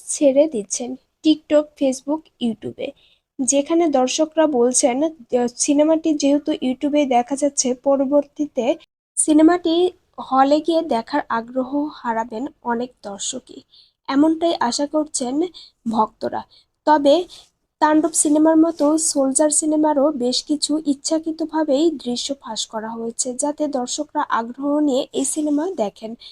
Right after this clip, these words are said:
বিনোদন জগতের আপডেট পেতে অবশ্যই YouTube চ্যানেলটিতে সাবস্ক্রাইব করুন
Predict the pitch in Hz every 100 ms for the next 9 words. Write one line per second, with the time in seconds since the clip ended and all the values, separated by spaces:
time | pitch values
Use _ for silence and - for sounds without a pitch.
0 | _ _ _ 277 294 311 339 339 349 339
1 | 349 - 247 233 254 - 240 - - 254
2 | 285 320 311 302 330 330 330 311 320 320
3 | 330 311 330 254 - - _ 254 269 -
4 | - 262